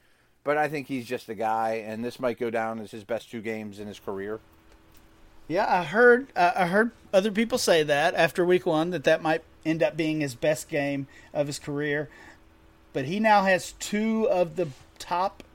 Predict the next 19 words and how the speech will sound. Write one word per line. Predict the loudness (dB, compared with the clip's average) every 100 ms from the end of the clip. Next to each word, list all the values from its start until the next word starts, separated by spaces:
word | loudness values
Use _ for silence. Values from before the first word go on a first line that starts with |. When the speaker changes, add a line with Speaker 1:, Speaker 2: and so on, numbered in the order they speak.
| 0
Speaker 2:
eleven | 2 6 6 6 2 0 -6 -10 -8
fantasy | -4 -2 -4 -6
games | -2 -2 -4 -6
from | -4 -6
a |
tight | 0 2 2
end | 0 -4
this | -8
season. | -4 -4 -4 -8 -12 -20 _ -20 -20 _ -20 -20 -20 -20 _ -2
Right? | 4 4 4
Uh, | -4 0 2
his, | 2
Speaker 1:
I | 4
get | 4 6
Speaker 2:
his | 2
Speaker 1:
it. | 2 2 2 2 2 -2 -4 -12 -14
Speaker 2:
two. | -14 -20 -20 -20 _ -20 -10
<laughs> |
George? | 4 8 10 8 0